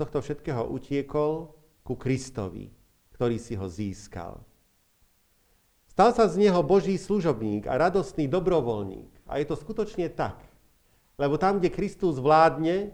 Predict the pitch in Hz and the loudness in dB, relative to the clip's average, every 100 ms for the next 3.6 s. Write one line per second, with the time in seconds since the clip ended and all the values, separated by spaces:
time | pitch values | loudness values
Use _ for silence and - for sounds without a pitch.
0 | - - _ - 160 156 156 160 160 165 | -14 -20 _ 2 4 4 2 -2 0 2
1 | 165 - 165 165 160 160 165 - 160 143 | 0 0 0 2 0 -2 -6 -2 0 0
2 | 143 240 262 170 135 139 131 - 143 143 | -2 -2 0 0 -2 -6 -6 -2 -2 0
3 | 139 131 123 120 117 | 0 2 0 -2 -10